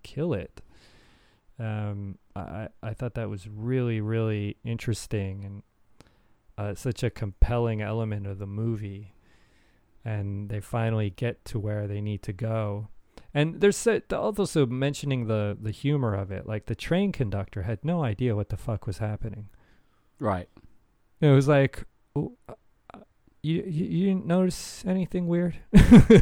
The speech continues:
Speaker 1: It's like,
Speaker 2: Didn't he stab?
Speaker 1: I
Speaker 2: He stabbed Tanjiro. He was trying to
Speaker 1: Yeah.
Speaker 2: stab them. He's like, "I wanna dream."
Speaker 1: Yeah.
Speaker 2: You're
Speaker 1: That was
Speaker 2: taking, you're,
Speaker 1: the
Speaker 2: you're, you're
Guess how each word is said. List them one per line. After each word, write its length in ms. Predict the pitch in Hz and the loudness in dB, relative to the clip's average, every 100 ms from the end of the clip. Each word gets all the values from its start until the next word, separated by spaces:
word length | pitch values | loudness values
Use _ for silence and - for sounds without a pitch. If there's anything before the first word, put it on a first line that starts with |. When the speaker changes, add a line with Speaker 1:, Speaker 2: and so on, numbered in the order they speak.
| - 220 - 220 - 226 170 - - - - - - - - | 10 6 6 2 0 -2 -4 -2 -6 -6 -18 -18 -16 -18 -8
Speaker 1:
It's 680 | 180 190 160 - 151 117 - | -4 -2 -2 0 2 2 2
like, 460 | 151 - - - | 0 0 -4 -8
Speaker 2:
Didn't 260 | - 262 370 | -2 4 8
he 160 | 269 226 | 10 8
stab? 460 | - 160 147 220 | 6 4 4 6
Speaker 1:
I 40 | 165 | 6
Speaker 2:
He 120 | 185 | 4
stabbed 560 | - 226 269 180 120 - | 4 4 4 2 -6 -2
Tanjiro. 420 | 185 220 98 82 - _ _ _ - - _ _ | 0 2 0 -4 -10 _ _ _ -20 -20 _ _
He 120 | 147 | 2
was 120 | 147 170 | 4 6
trying 200 | 170 143 | 4 4
to 60 | |
Speaker 1:
Yeah. 60 | 113 | 4
Speaker 2:
stab 320 | 101 139 156 | 0 0 0
them. 140 | 123 113 | 0 0
He's 100 | 110 | -2
like, 100 | 113 | -2
"I 60 | 123 | -2
wanna 280 | 123 110 92 104 - - 90 82 | 0 -2 -4 -12 -20 -20 -20 -16
dream." 440 | 82 110 131 90 65 - _ _ _ _ _ _ _ _ _ - | -4 -2 0 -2 -4 -14 _ _ _ _ _ _ _ _ _ -14
Speaker 1:
Yeah. 300 | 117 110 104 - _ _ - _ _ - - - - _ _ - _ | -10 -8 -10 -14 _ _ -20 _ _ -20 -20 -20 -20 _ _ -20 _
Speaker 2:
You're 80 | 101 104 | -12 -6
Speaker 1:
That 20 | |
was 60 | |
Speaker 2:
taking, 420 | 139 110 104 113 85 | -4 -2 0 -2 0
you're, 180 | 107 | -2
Speaker 1:
the 60 | 104 | -2
Speaker 2:
you're, 220 | 110 107 | -4 -6
you're 480 | 107 110 104 104 | -4 -2 -2 -2